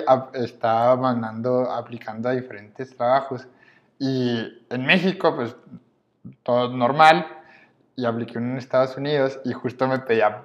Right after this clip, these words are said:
con, decía, "¿Con qué pronombres te identificas?".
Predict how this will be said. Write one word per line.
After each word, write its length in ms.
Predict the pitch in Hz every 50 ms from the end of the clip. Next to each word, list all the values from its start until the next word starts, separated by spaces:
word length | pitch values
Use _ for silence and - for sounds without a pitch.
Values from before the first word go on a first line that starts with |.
| - _ _
con, 340 | - 135 123 120 113 - -
decía, 340 | - 117 113 104 - 101 -
"¿Con 140 | - 110 110
qué 120 | 110 113 113
pronombres 480 | - 123 131 131 131 131 127 131 127
te 80 | - 135
identificas?". 640 | 127 113 - - 113 - 139 143 143 - - -